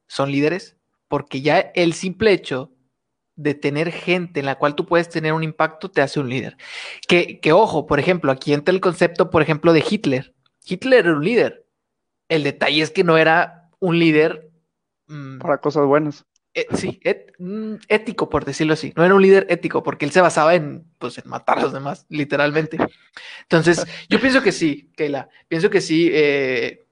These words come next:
Speaker 1: un influencer es un líder. Eh, obviamente, yo sé que hay influencers que, pues, no, no, no quiero decir nombres, que aunque yo sé que no me van a ver, pero no quiero decir nombres, pero pues sí, o sea, hay influencers que sabemos que no usan su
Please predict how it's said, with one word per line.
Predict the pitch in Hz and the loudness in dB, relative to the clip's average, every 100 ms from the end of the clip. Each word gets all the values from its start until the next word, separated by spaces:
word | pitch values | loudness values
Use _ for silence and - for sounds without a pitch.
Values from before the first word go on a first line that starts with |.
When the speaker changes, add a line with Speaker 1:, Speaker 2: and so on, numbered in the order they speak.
| _ | _
Speaker 1:
un | - 160 | -4 0
influencer | 180 175 170 175 | 2 2 2 2
es | 165 | 0
un | 170 160 | 0 0
líder. | 175 233 214 - | 0 -2 -8 -10
Eh, | 147 131 120 - - | -6 -4 -6 -6 0
obviamente, | 165 170 175 170 165 170 170 160 147 143 | 2 4 2 0 2 4 4 4 2 -2
yo | 147 | -6
sé | - | -4
que | 170 | -2
hay | 165 | -2
influencers | 165 160 151 175 | 0 -4 -2 -4
que, | - 165 139 _ _ _ _ _ | -4 -6 -6 _ _ _ _ _
pues, | 131 | -12
no, | 143 190 | -8 -4
no, | 190 170 | 0 0
no | 165 | 0
quiero | 202 | 2
decir | 175 196 | 4 4
nombres, | 185 180 190 202 - | 4 4 4 4 2
que | - 147 143 | -4 -2 -2
aunque | 139 147 | -2 -4
yo | 147 | -4
sé | 175 | 0
que | 175 | 0
no | |
me | 170 | 2
van | 160 156 | 2 2
a | |
ver, | 151 160 156 - - _ | 2 0 -4 -18 -20 _
pero | 151 | -2
no | 151 | 0
quiero | 185 185 | 4 4
decir | 175 175 | 4 0
nombres, | 170 185 | 0 0
pero | 180 156 | 0 -2
pues | 156 - | -2 -6
sí, | 240 | -2
o | 151 | -2
sea, | 135 | -2
hay | 127 | -4
influencers | 190 190 175 202 | -4 -2 -2 -2
que | 208 | -2
sabemos | 160 151 170 | -2 -2 -4
que | 185 | -4
no | 175 170 | -4 -2
usan | 208 190 226 | -4 0 -2
su | 214 - 190 | -2 -4 -4